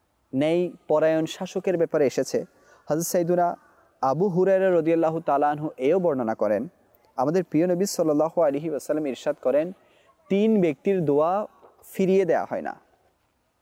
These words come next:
তিনজন মানুষের দোয়া ফেরত দেয়া হয় না, আল্লাহ তাআলা ফেরত দেন না। তাদের মধ্যে নাম্বার ওয়ান, রোজাদার যখন ইফতার করে,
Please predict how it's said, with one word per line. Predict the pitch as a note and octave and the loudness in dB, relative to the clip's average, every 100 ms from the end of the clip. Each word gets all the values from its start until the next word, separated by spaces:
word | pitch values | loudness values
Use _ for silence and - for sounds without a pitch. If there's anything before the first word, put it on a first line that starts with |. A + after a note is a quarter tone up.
| _ _ _ _ _ _ | _ _ _ _ _ _
তিনজন | F3+ F3 E3+ | 0 2 2
মানুষের | D#3+ E3 G3 F3 | 0 0 0 0
দোয়া | D3 E3 | 0 0
ফেরত | - E3+ E3 | -2 0 0
দেয়া | D3 C3+ G#2+ | 2 0 0
হয় | A#2+ | -4
না, | G#2 - | -8 -4
আল্লাহ | C3 C#3 | 0 0
তাআলা | D3+ D#3+ | -2 -4
ফেরত | D#3 D#3 D3+ | -4 -4 -4
দেন | C#3 A2+ | -2 -4
না। | F#2 E2+ - _ _ _ _ _ _ _ | -4 -12 -16 _ _ _ _ _ _ _
তাদের | - C3 D3+ | -4 0 0
মধ্যে | E3 D#3 E3+ E3+ - - | 0 -2 0 -2 -4 -6
নাম্বার | C3 C3+ C#3 | -2 0 0
ওয়ান, | A#2 B2 F#3+ A3 - _ _ _ _ _ A#5 C6 C6+ _ _ _ _ _ _ C#3 | 0 -2 -4 -10 -20 _ _ _ _ _ _ -20 -20 _ _ _ _ _ _ 0
রোজাদার | E3 E3 E3 D#3 F#3 F3+ | 2 2 2 2 0 2
যখন | D3 - F3 - | -2 -2 -6 -4
ইফতার | C3+ - - C#3 C3+ | -8 -6 -2 -2 -2
করে, | A2 E2 | -4 -6